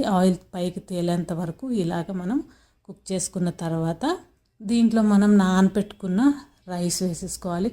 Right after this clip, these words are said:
కుక్కర్లో వండేటప్పుడు ఎక్కువసేపు నానపెట్టొద్దు, just కడిగి పక్కన పెట్టుకుంటే సరిపోతుంది. వెంటనే వేసేసుకోవాలి.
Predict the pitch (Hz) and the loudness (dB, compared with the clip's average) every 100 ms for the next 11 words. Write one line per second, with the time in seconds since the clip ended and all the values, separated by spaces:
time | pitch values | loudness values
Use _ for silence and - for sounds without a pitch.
0 | 226 214 - 247 233 214 202 190 190 175 | -6 -10 -8 -2 2 4 4 4 0 -4
1 | - 254 220 - 180 170 185 185 175 175 | -4 -4 -4 -4 -12 -6 -4 -2 -2 -2
2 | 165 165 170 165 208 190 202 208 208 175 | -2 -6 -8 -6 -4 -4 -6 -8 -8 -6
3 | 170 247 262 - - _ _ _ - 170 | -4 -4 -8 -14 -18 _ _ _ -16 -10
4 | 165 160 165 220 214 170 - 170 170 160 | -10 -10 -10 -8 -4 -4 -4 -8 -4 -6
5 | 240 - - 175 165 185 220 302 - _ | -6 -14 -12 -6 -4 0 2 0 -4 _
6 | - 185 190 - - 165 170 185 | -12 -6 -6 -6 -4 -4 -4 -8